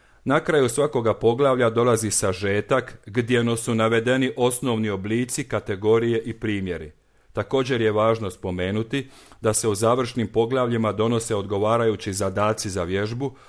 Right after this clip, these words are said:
obuhvatan pravopisno-gramatički rječnik te rječnik imena. Autori u predgovoru vele da izdavačeva namjera bijaše,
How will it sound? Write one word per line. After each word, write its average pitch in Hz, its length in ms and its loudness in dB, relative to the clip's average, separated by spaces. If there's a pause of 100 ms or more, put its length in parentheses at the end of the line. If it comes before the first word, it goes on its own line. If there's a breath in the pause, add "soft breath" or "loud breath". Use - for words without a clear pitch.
(160 loud breath)
obuhvatan 120 680 0
pravopisno-gramatički 104 1300 -2
rječnik 120 600 -2 (140)
te 101 140 0
rječnik 113 560 -2
imena. 87 520 -4 (840 soft breath)
Autori 156 540 0
u 120 80 0
predgovoru 131 580 0
vele 139 340 2
da 120 140 2
izdavačeva 113 760 0
namjera 120 460 -2
bijaše, 117 480 -2